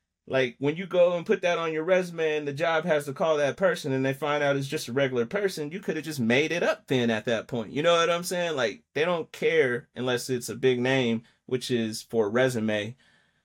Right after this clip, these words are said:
You, you do want that on there because, like, it's sad that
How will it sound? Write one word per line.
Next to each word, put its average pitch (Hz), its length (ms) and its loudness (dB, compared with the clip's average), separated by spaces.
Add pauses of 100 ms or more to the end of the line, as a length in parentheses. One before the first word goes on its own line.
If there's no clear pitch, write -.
(160)
You, 120 140 0
you 127 300 2
do 135 200 0
want 135 320 0
that 127 180 4
on 151 240 2
there 127 240 0
because, 123 500 0
like, 120 360 2 (920)
it's 143 140 -4
sad 175 360 0
that 151 300 2